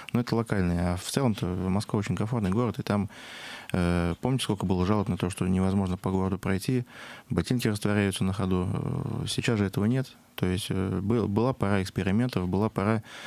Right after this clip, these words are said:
такой серьезной работы по подбору оптимальных решений. И нам остается только эти решения рассмотреть и посмотреть, возможно ли применить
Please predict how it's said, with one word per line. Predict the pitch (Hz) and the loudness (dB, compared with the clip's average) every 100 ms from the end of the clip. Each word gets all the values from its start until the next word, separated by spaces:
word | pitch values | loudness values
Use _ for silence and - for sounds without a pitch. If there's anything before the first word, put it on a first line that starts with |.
| - | -8
такой | - - 92 | -6 -2 0
серьезной | - 107 110 95 | 2 2 2 2
работы | 95 120 127 92 | 2 0 0 -2
по | - 95 | -2 -2
подбору | 92 92 107 117 | 0 2 2 2
оптимальных | 95 - 95 107 98 | 0 0 0 2 0
решений. | - 95 90 92 90 | -2 -4 0 0 2
И | 107 107 104 101 - | 2 2 0 0 0
нам | 107 131 110 | 0 0 0
остается | 107 113 110 | 0 -4 -2
только | 110 110 | -2 -2
эти | 104 | -2
решения | 104 107 107 104 | 0 0 2 0
рассмотреть | 104 110 113 156 - - - - - - - | 0 -2 0 -4 -4 -14 -14 -14 -14 -18 -2
и | 127 135 | 0 0
посмотреть, | - 101 98 95 | 0 -2 0 2
возможно | 92 107 127 | 2 2 2
ли | 101 | 2
применить | 92 90 104 110 | 0 0 0 -2